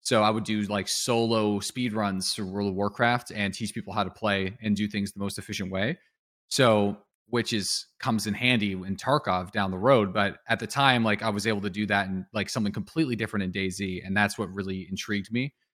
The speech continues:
and got me in. And, uh, I was heavily inspired by people like, you know, Frankie and Jack Frags, especially. Like,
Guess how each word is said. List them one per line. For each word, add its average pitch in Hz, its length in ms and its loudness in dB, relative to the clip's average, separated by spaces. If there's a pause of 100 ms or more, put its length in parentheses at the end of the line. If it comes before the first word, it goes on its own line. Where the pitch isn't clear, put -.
(240)
and 98 300 0
got 101 220 2
me 98 180 0
in. 92 220 -2
And, 98 460 0
uh, 104 80 0
I 98 160 0
was 113 160 0
heavily 113 360 0
inspired 101 480 2
by 98 120 -2
people 101 300 -8
like, 92 180 -2 (100)
you 98 100 -10
know, 90 80 -6
Frankie 98 680 -4 (360)
and 95 240 2
Jack 101 340 2
Frags, 104 320 0
especially. 127 600 -2
Like, 101 320 0